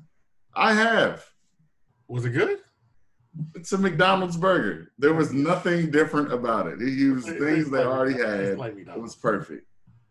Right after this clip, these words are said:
Speaker 1: There was nothing different about it at all. You can only get it with a Coke or a Sprite.
Speaker 2: Oh, so you can't get a Coke?
Speaker 1: You can get a Coke.
Speaker 2: Okay, I thought you could.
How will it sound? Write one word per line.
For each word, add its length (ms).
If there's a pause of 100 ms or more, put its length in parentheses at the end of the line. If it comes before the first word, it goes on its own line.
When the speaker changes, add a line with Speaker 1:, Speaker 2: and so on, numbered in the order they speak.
(640)
Speaker 1:
There 100
was 160
nothing 480
different 300
about 280
it 100
at 100
all. 340 (840)
You 80
can 160
only 240
get 160
it 80
with 140
a 100 (120)
Coke 280
or 160
a 20
Sprite. 420 (1600)
Speaker 2:
Oh, 100
so 120
you 120
can't 240
get 100
a 40
Coke? 300 (640)
Speaker 1:
You 140
can 280
get 120
a 40
Coke. 400 (480)
Speaker 2:
Okay, 220
I 100
thought 220
you 60
could. 140